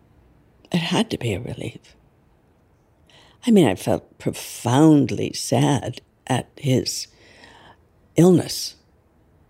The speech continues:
deeply full of grief for the beautiful soul he had been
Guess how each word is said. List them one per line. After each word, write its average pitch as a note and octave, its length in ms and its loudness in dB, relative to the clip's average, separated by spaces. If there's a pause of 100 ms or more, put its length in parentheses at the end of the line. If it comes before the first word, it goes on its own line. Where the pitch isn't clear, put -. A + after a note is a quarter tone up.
(1200)
deeply F3 720 0 (1300)
full C#3+ 200 2
of - 140 -2
grief - 500 0 (720)
for - 380 0
the C#3 240 0 (480)
beautiful F3 540 4
soul D3+ 400 2
he B2+ 160 0
had G#2 120 0
been E3 400 0